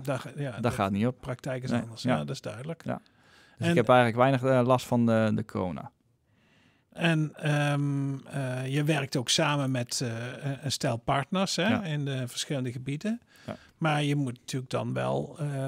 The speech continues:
Speaker 1: wat maatregelen nemen, of niet? Want je kunt, je kunt niet samen naar een klus of zo.
Speaker 2: Nee, ja, goed, we houden wel overal, eh, p-, eh, zoveel mogelijk rekening mee, eh, met, eh, met, eh, met al die, eh,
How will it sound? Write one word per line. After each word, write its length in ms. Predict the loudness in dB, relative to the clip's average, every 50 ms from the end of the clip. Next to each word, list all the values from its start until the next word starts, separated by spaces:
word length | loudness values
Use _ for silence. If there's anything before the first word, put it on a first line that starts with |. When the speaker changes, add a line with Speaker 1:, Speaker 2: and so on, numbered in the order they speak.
| -4 -4 -6 -8 -8 -6
Speaker 1:
wat 180 | -4 -2 -2 0
maatregelen 720 | 0 2 2 2 2 0 -2 -2 -2 -2 -2 -2 -2 -2 0
nemen, 300 | 0 -2 -2 -2 -2 -4
of 140 | -4 -4 -2
niet? 260 | -4 -4 -4 -6 -10
Want 160 | -12 -10 -10 -8
je 80 | -8
kunt, 240 | -8 -6 -6 -6 -6 -8
je 160 | -8 -8 -6
kunt 180 | -6 -6 -6 -6
niet 160 | -6 -6 -4 -2
samen 300 | -2 -2 -2 -2 -2 -2
naar 120 | -2 -2
een 60 | -4
klus 320 | -4 -2 -2 -2 -2 -2 -6
of 100 | -12 -14
zo. 300 | -14 -14 -14 -16 -18 -20 -20 _ -2
Speaker 2:
Nee, 420 | 4 8 10 12 12 12 10 10
ja, 200 | 10 10 10 10
goed, 200 | 8 6 2 2
we 100 | 6 8
houden 260 | 10 12 12 10 10
wel 140 | 8 8 8
overal, 440 | 8 8 6 6 4 4 6 6 6
eh, 100 | 6 4 2
p-, 60 | 2
eh, 180 | 2 2 2 2
zoveel 300 | 2 0 0 4 6 8
mogelijk 280 | 8 8 8 8 6 4
rekening 340 | 2 2 4 2 2 2
mee, 280 | 2 2 0 -2 -2 -2
eh, 260 | 0 0 0 0 0 0
met, 300 | 0 -2 -4 -6 -6 -6
eh, 60 | -4 -4 -2 -2 -4 -6 -8 -12 -14 _
met, 320 | -12 -8 -8 -8 -8 -6 -6
eh, 140 | -4 -2 -2
met 180 | -2 -2 -2 -2
al 160 | -4 -4 -4
die, 320 | -4 -4 -2 -2 -2 -2
eh, 120 | -2 -2